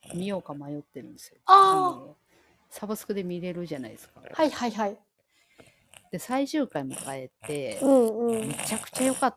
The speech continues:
Speaker 1: たって、ストーリーでひたすら、あの、
Speaker 2: あー。
Speaker 1: つぶやいてる友達とか見て、あ、やっぱ面白かったのかな、乗り遅れたのかなってちょっと思ってたんです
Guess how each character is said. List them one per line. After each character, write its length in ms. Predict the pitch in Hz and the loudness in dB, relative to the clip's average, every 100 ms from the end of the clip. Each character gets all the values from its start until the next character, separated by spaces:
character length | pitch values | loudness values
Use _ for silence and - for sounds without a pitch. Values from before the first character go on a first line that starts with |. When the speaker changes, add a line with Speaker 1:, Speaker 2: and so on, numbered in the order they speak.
| - | -4
Speaker 1:
た 80 | 160 | -8
っ 40 | - - - | -8 -16 -12
て、 300 | 131 135 214 165 | -8 -8 -8 -12
ス 180 | - - | -14 -8
ト 220 | 226 208 | -4 -2
ー 40 | 202 | -2
リ 200 | 196 185 | -4 -2
ー 40 | |
で 300 | 190 180 170 | -2 -2 -6
ひ 160 | - - | -10 -10
た 120 | 196 | -8
す 220 | - 196 | -8 -6
ら、 300 | 180 165 156 _ _ _ - - _ - | -4 -4 -6 _ _ _ -20 -20 _ -10
あ 120 | - | -4
の、 600 | 160 151 165 160 160 160 | -4 -2 -4 -6 -8 -10
Speaker 2:
あ 20 | |
ー。 80 | 156 | -8
Speaker 1:
つ 80 | 175 | -4
ぶ 80 | 180 | -4
や 60 | |
い 40 | 165 | -4
て 80 | |
る 60 | 123 | -12
友 220 | - 139 | -14 -14
達 220 | 135 131 - | -12 -14 -14
と 60 | 131 | -18
か 200 | - 101 - - - - 156 | -16 -18 -16 -18 -20 -20 -16
見 120 | 151 | -16
て、 380 | - 107 104 - - - - - | -14 -16 -16 -18 -16 -14 -12 -6
あ、 60 | |
や 60 | 208 | -6
っ 40 | 214 | -2
ぱ 100 | 190 | -2
面 180 | 208 | -2
白 240 | 220 - 226 | -6 -10 -10
か 160 | 202 | -10
っ 60 | 196 _ | -12 _
た 120 | 208 202 | -8 -6
の 140 | 202 | -6
か 180 | - 190 | -8 -8
な、 240 | 185 190 | -4 -4
乗 140 | 196 202 | -4 -4
り 140 | 226 | -4
遅 220 | 220 247 | -4 -4
れ 120 | 240 | -6
た 140 | 226 190 | -4 -6
の 100 | 170 | -6
か 180 | - 147 | -8 -8
な 200 | 147 208 | -8 -10
っ 60 | _ _ | _ _
て 160 | 139 131 | -14 -12
ち 480 | - - - - - | -12 -18 -20 -18 -16
ょ 0 | |
っ 40 | |
と 60 | - | -12
思 140 | - | -12
っ 20 | |
て 120 | - - | -14 -20
た 100 | - | -20
ん 100 | 107 | -16
で 80 | |
す 80 | - | -16